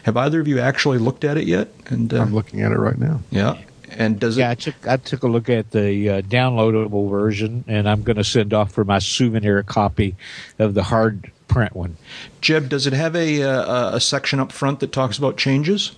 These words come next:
Speaker 2: It does.
Speaker 1: What does it say?
Speaker 2: Well, the one that jumps out at me, uh, immediately, on-site flight service station services are not expected at AirVenture.
Speaker 1: Ah, yeah.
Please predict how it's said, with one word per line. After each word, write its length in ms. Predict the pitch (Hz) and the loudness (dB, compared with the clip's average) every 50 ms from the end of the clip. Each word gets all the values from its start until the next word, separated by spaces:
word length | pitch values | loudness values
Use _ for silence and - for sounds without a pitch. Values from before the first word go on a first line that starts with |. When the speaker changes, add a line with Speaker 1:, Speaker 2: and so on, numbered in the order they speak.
| - - - - - - | -18 -20 -20 -20 -10 -8
Speaker 2:
It 140 | - 95 90 | -6 -4 0
does. 480 | 95 107 87 67 57 - - - - - - | 2 2 2 2 2 -2 -4 -10 -14 -6 -2
Speaker 1:
What 120 | 143 156 | 0 0
does 120 | 165 151 156 | 2 2 0
it 100 | 165 - | 0 0
say? 380 | - - 175 123 98 95 85 - - _ - - - - | 0 2 0 0 -2 -4 -8 -12 -16 _ -20 -20 -8 -4
Speaker 2:
Well, 300 | - 120 127 151 160 - _ _ - - - - - - - _ _ _ - - - - | 0 0 0 0 -2 -4 _ _ -18 -18 -18 -18 -18 -20 -20 _ _ _ -20 -20 -2 0
the 80 | 123 | 2
one 180 | 110 127 151 160 | 2 4 2 2
that 100 | 151 110 | 2 0
jumps 340 | 98 107 131 135 120 - 127 | 2 0 0 0 0 0 0
out 180 | 123 120 117 | 2 2 2
at 80 | 113 101 | 0 0
me, 200 | 107 110 101 92 104 - - - - - 160 - _ _ - | 0 0 0 -2 -4 -10 -14 -18 -18 -18 -20 -20 _ _ 0
uh, 320 | 110 104 101 95 92 92 - 101 | 2 2 2 2 0 -2 -2 -2
immediately, 640 | 101 98 98 98 104 113 127 - - 80 82 165 151 - _ _ _ _ _ _ _ - | -2 0 0 2 2 2 0 0 0 0 0 0 -2 -6 _ _ _ _ _ _ _ -4
on-site 720 | - 127 139 165 165 - - - - 156 151 151 147 135 - | 0 0 2 2 0 -2 -2 -2 0 0 2 2 0 0 -2
flight 240 | - 139 135 127 - | -2 0 0 0 0
service 300 | - 139 143 139 135 120 | 0 0 2 2 0 0
station 340 | - 120 110 98 110 110 | 0 0 0 0 0 -2
services 480 | 95 - 110 104 104 107 92 107 104 101 101 | 0 0 2 2 2 2 0 0 0 0 0
are 120 | 101 104 101 | 0 0 2
not 460 | 101 101 107 117 131 139 170 175 - | 2 2 2 2 2 2 0 -2 0
expected 960 | 117 131 123 - - - - - 151 156 - - - - - - 80 85 - - - | -2 -2 0 0 -4 -4 -2 -2 -2 -2 -2 -6 -6 -4 -4 -4 -6 -10 -14 -6 -4
at 160 | 123 120 - | -2 -2 0
AirVenture. 640 | 123 120 117 120 113 92 95 85 80 - - - - - | 0 2 2 2 2 0 0 -2 -2 -2 -4 -4 -4 -4
Speaker 1:
Ah, 720 | 101 98 123 101 101 104 107 107 98 101 101 98 95 92 92 | -4 -2 0 2 2 4 4 4 2 2 0 -2 -2 -4 -4
yeah. 400 | 101 104 110 117 110 104 98 | -4 -2 -2 0 0 0 -2